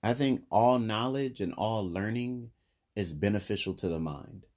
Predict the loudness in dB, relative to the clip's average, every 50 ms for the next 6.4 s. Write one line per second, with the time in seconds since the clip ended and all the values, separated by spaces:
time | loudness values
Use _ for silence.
0 | _ _ _ _ _ _ _ _ _ _ -6 0 4 6 6 6 4 2 0 2
1 | 2 0 0 0 0 -2 -2 -2 -2 -4 -4 -4 -4 -4 -4 -4 -2 -4 -4 -4
2 | -4 -2 -2 -2 -2 -2 -2 -4 -4 -6 -8 -6 -2 -2 -2 -2 -2 -6 -6 -2
3 | 0 0 0 2 0 0 0 -2 -2 -2 -4 -4 -4 -4 -4 -6 -6 -6 -10 -16
4 | -20 _ _ _ _ _ _ _ _ 0 0 0 0 0 -2 -2 -2 -2 -2 -4
5 | -4 -2 -2 -2 0 2 2 2 2 0 0 0 0 2 2 2 0 -2 -4 -8
6 | -6 -2 0 2 2 2 0 -2